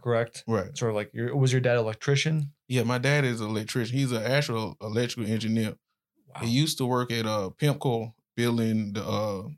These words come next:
Speaker 2: eight E K C one thirty-fives, which is the big old airplanes that everybody,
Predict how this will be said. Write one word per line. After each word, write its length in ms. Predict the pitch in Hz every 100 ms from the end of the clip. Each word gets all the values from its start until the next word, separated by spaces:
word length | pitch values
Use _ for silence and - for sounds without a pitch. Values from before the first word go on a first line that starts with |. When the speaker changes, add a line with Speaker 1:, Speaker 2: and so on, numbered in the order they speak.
| _ 113
Speaker 2:
eight 260 | 127 123 _ _ _ _ -
E 240 | 147 165
K 240 | 151 151 147
C 280 | - 151 135
one 260 | 127 127
thirty-fives, 800 | 123 120 113 113 110 107 - - _ _ _ _ _ _ _ _ _ -
which 160 | 110
is 140 | 107 101
the 60 |
big 240 | 107 127 120
old 340 | 117 113 110
airplanes 540 | 117 117 - 117 113 107
that 140 | 104
everybody, 480 | 110 113 110 104